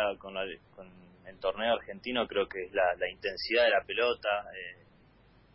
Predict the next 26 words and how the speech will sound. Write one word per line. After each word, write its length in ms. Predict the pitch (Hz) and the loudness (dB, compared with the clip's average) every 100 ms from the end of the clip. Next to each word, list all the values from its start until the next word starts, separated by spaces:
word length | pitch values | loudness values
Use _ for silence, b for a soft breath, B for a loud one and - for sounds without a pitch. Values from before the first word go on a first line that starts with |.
| - | -8
también 840 | 92 95 110 120 117 107 98 90 - _ _ _ - | -8 -4 -2 -2 -2 -10 -12 -14 -20 _ _ _ -20
los 240 | 101 104 - | -4 -2 0
controles 520 | 98 95 110 117 107 | -2 -2 0 2 4
de, 340 | 98 95 92 92 | 2 0 -6 -8
de 120 | 92 | -10
pelota 480 | 95 95 113 104 98 | -4 0 2 2 0
creo 340 | 98 98 95 | 2 2 2
que 60 | 92 - | -2 -8
cambian 360 | - 104 104 101 | -4 -2 -2 -4
un 120 | 104 | -4
montón. 640 | 95 92 - 120 123 123 - _ - _ _ _ _ _ _ _ _ _ _ | -8 -6 0 0 0 -4 -18 _ -20 _ _ _ _ _ _ _ _ _ _
En 120 | 98 | -2
Argentina 480 | 98 - 101 123 120 | -2 -2 -4 0 0
es 60 | 117 | 2
más 220 | 113 - | -2 0
físico, 680 | 139 131 120 107 110 107 | 0 0 -2 0 2 2
más 440 | 104 107 110 107 104 - - - | 2 0 2 2 -2 -8 -12 -10
friccionado 640 | 104 - - 104 123 123 | -8 -6 -2 2 4 4
el 80 | 104 | 2
partido, 560 | 104 104 127 127 110 | 0 -2 -4 -2 -2
más, 600 | 104 110 104 - - - _ _ _ | -2 -4 -4 -10 -16 -18 _ _ _
eh, 500 | 92 90 87 85 82 85 _ - - _ _ - | -14 -12 -8 -8 -8 -10 _ -20 -20 _ _ -10
si 140 | - | -4
se 40 | 104 | 0
puede 160 | 135 | 2
decir 220 | 127 139 | 2 2